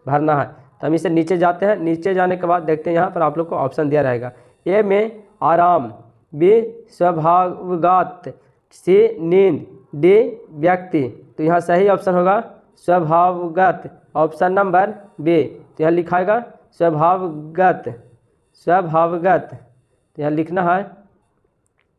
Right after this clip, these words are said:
स्वभावगत, स्वभावगत, भावगत विशेषता है उसका। फिर यहाँ पर देखिए आप लोग का रिक्त स्थान है, उसका के बाद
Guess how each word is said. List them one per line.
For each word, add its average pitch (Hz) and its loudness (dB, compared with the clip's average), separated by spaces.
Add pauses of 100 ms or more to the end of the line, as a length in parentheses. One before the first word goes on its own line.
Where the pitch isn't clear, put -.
(120)
स्वभावगत, 160 -2 (420)
स्वभावगत, 160 0 (800)
भावगत 156 -2 (1500)
विशेषता 185 0
है 160 -2
उसका। 160 0
फिर 165 -4
यहाँ 170 2
पर 180 -6
देखिए 170 -2
आप 175 -4
लोग 185 -6
का 185 2
रिक्त 165 0
स्थान 175 -2
है, 190 -4
उसका 160 -4
के 175 -6
बाद 190 -2